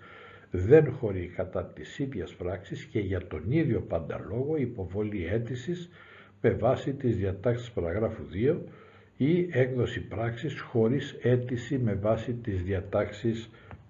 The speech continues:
της παραγράφου τρία. Τώρα, με απόφαση του διοικητή της Ανεξάρτητης Αρχής Δημοσίων Εσόδων, μπορεί να καθορίζονται η διαδικασία,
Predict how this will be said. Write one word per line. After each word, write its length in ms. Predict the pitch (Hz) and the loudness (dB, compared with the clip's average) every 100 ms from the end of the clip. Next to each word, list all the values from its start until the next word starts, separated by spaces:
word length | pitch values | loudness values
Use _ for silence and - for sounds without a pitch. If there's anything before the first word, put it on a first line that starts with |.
| - - | -20 -2
της 240 | 117 - | -2 -2
παραγράφου 600 | - 104 90 95 92 - | 0 2 2 2 0 -2
τρία. 280 | 87 85 - - _ _ _ _ - - - - - - - - | -6 -6 -6 -12 _ _ _ _ -20 -20 -20 -20 -20 -20 -20 6
Τώρα, 380 | 151 110 - 92 | 8 8 6 0
με 140 | 104 | 0
απόφαση 600 | 90 - 120 - 123 113 | -2 0 0 2 0 0
του 220 | - - | -2 -2
διοικητή 500 | 98 101 90 85 127 | -2 -2 -2 2 4
της 200 | 123 - | 4 4
Ανεξάρτητης 680 | 107 95 87 117 113 - - | 0 0 0 0 0 -2 -4
Αρχής 280 | 90 - 95 | -4 -2 -2
Δημοσίων 500 | - 76 76 107 78 | -2 -6 0 0 0
Εσόδων, 480 | - 90 92 151 - - - - - - - | -2 -4 -2 -4 -6 -16 -20 -18 -18 -20 -10
μπορεί 380 | 92 101 117 139 | -2 2 4 4
να 140 | 139 | 2
καθορίζονται 960 | 127 107 - 120 120 117 87 - - - - | 0 -2 2 4 8 6 4 -2 -8 -12 -2
η 80 | 104 | 0
διαδικασία, 800 | 95 82 - - - 110 156 | 2 0 -4 -8 0 4 4